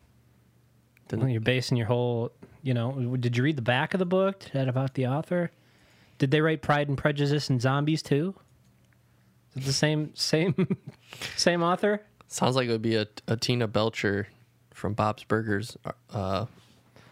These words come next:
Speaker 2: Oh, I saw somebody did, um, some artwork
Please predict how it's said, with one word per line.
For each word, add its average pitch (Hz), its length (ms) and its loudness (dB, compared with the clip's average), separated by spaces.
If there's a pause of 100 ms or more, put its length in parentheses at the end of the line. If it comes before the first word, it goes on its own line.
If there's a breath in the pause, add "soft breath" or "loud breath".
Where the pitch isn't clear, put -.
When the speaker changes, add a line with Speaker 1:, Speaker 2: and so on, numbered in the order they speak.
(160 loud breath)
Speaker 2:
Oh, 175 300 2
I 156 100 2
saw 175 260 2
somebody 170 380 2
did, 139 400 2
um, 117 580 0 (140)
some 135 240 0
artwork 123 600 0